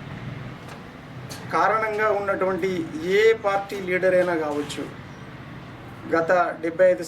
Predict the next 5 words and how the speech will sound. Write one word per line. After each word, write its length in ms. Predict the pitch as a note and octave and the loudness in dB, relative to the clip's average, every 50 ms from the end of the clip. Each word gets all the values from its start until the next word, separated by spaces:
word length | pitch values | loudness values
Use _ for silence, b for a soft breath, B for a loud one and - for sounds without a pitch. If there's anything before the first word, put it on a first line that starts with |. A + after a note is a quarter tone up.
| - | -4
సంవత్సరాల 440 | E3 E3 F3 E3+ - F#3 F#3 F3 F3 E3+ E3 | -2 -2 -2 -4 0 2 2 2 4 2 2
నుండి 200 | E3 E3 F3+ G3 - - - - - - - - - - - - - - - - - - - - - C#4 | 2 0 0 -2 -4 -8 -12 -16 -16 -16 -16 -16 -16 -16 -14 -14 -14 -14 -16 -16 -16 -16 -16 -8 0 2
మరి 180 | A3 D#3+ E3 D#3 - - - - - - - - - - - - - - | 4 4 4 4 2 -2 -8 -14 -16 -18 -18 -18 -16 -16 -14 -12 -2 0
ప్రతి 260 | F#3 F#3 - A3+ G3+ F#3 | 0 0 0 -2 -2 -2
అన్ని 240 | F#3+ G3+ G#3+ A#3 B3 | -2 0 4 4 4